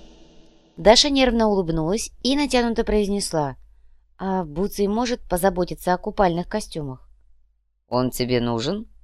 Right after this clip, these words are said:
Барон прищурился. "Не думаю". "Красномир, девушка хочет соблюсти приличие", строго произнесла Алиция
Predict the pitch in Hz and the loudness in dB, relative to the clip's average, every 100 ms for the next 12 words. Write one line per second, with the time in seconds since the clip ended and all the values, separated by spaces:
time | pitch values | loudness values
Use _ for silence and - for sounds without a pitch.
0 | - _ _ _ 233 240 220 226 226 196 | -20 _ _ _ 4 4 2 0 0 0
1 | 156 143 - 127 - - - - _ - | -2 -4 -6 -10 -14 -20 -20 -20 _ -8
2 | 151 143 139 131 131 120 117 117 - - | -4 -2 0 0 0 0 -2 -6 -14 -20
3 | - - _ _ _ _ - 180 180 202 | -20 -20 _ _ _ _ 2 2 4 2
4 | 208 170 143 - - - - _ - 151 | 2 2 -2 -4 -20 -20 -20 _ -10 -6
5 | 139 139 135 - 196 202 208 214 220 202 | 0 2 2 0 0 2 0 2 0 0
6 | - 277 - 294 269 - 151 139 - - | -2 -2 -2 -2 0 0 0 -2 -6 -10
7 | - - - - 208 180 165 180 175 185 | -18 -20 -20 -2 0 2 2 2 0 -2
8 | 190 190 196 170 - 135 | 0 2 2 -2 -6 -8